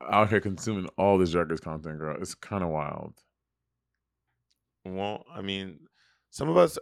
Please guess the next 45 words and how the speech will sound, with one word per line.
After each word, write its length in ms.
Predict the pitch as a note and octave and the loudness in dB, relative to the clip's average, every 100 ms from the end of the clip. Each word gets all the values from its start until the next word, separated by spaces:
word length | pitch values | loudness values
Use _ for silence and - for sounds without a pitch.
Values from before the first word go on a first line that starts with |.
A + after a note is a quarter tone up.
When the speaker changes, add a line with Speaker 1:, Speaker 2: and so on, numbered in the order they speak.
| - | 0
Speaker 2:
actually 380 | - A#2 - A2 | 2 4 4 2
enjoy 300 | F#2+ F#2 F#2+ | 4 6 6
the 60 | |
show 140 | G#2+ A#2 | 6 4
that 80 | A#2 | 6
we 80 | |
were 120 | A#2 A#2+ | 6 6
on, 280 | B2+ C3 B2+ | 6 4 2
and 120 | G#2 | 0
it's 120 | G#2 | 2
not 180 | G#2 F#2+ | 2 4
like 160 | G2 E2+ | 2 2
a 100 | G2 | -2
mean 220 | G2 G2 | -2 2
Speaker 1:
I 100 | C#3+ | 4
do 80 | D#3 | 6
Speaker 2:
swing 140 | F3 F3 | 6 4
in. 60 | |
Speaker 1:
enjoy 220 | D#3+ D#3+ D3 | 6 6 4
it. 100 | - | 4
It's 120 | C3+ | 2
just 180 | C#3+ B2+ | 2 2
so 140 | D#3 D3 | 4 4
much 160 | C#3+ | 4
to 60 | C#3 | 2
consume. 460 | B2+ A#2 C#3 B2 | 2 4 6 6
How 340 | G2+ G#2+ B2 D3 | 4 2 6 6
the 100 | C#3 | 4
fuck, 220 | C#3 C3+ | 2 2
the, 80 | A#2 | 0
who, 180 | A2 C#3 C#3 | 2 2 2
who 120 | D#3+ | 4
even 200 | D#3 C#3 | 6 6
knew 140 | B2+ | 6
that 140 | B2+ A#2 | 8 6
Magnolia 320 | A2+ A2 G#2+ | 6 6 6
had 100 | G#2 | 4
a 40 | |
music 320 | F#2+ G2 A2 F2+ | 2 0 0 -2
video 220 | E2 D2+ | -2 -2
out? 200 | C#2 A#1+ | -4 -2
That's 160 | G2+ | -4
so 220 | - A2 G2+ | 0 -2 0
just 180 | F#2 | -4
random. 540 | F#2 F#2+ F2 B1 C2 | -4 -4 -4 -10 -14